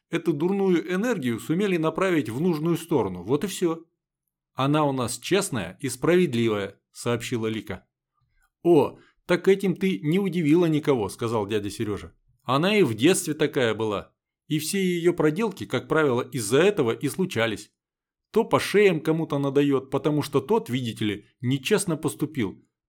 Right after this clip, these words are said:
то за маленьких заступится. Вот такая Наталка была в детстве».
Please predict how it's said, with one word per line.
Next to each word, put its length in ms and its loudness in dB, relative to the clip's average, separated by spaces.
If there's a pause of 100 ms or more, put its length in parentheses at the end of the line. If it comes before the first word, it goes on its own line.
то 140 4
за 140 4
маленьких 520 0
заступится. 720 -4 (320)
Вот 300 -6
такая 440 0
Наталка 480 0
была 280 0
в 60 -10
детстве». 420 -6